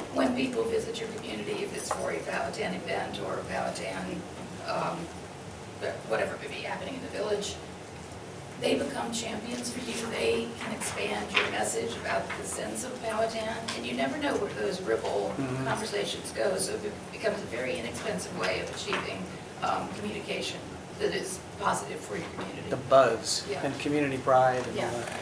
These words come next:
Speaker 2: Yeah.
Speaker 1: And in addition, it's still true to this day, it was true when I was local, companies will read newspapers, they will read blogs, they will read the web, they will read, you know, liter-, they will read, uh, Facebook. They are looking for those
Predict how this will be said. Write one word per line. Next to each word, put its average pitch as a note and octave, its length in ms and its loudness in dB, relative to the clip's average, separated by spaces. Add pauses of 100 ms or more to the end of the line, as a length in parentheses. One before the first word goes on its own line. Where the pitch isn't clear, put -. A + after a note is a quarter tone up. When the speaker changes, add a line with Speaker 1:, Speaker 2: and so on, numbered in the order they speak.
Speaker 2:
Yeah. - 540 -6
Speaker 1:
And B2 120 4
in B2+ 100 4
addition, - 420 2 (540)
it's - 120 2
still C3 240 4
true - 300 0
to - 300 0
this - 180 2
day, - 200 2
it - 140 4
was - 120 -4
true G3+ 200 0
when G3+ 120 -2
I G#3 100 0
was G#3+ 160 -2
local, - 340 -2 (640)
companies C4 460 4
will - 120 0
read - 240 0
newspapers, - 680 -4 (180)
they A2+ 100 2
will G2 140 2
read G#2 260 0 (140)
blogs, - 520 0 (100)
they A3 100 4
will - 220 0
read - 240 0
the A3+ 80 0
web, - 260 4 (160)
they A3 180 0
will F3+ 100 0
read, G#3 340 0 (540)
you - 60 -4
know, E3 100 -2 (140)
liter-, G3 260 0 (200)
they G#3+ 80 0
will F#3 140 2
read, G3 260 0 (480)
uh, A2 140 2 (120)
Facebook. - 340 -2 (500)
They C3 160 6
are C3 120 12
looking B2 380 4
for - 140 -4
those - 520 2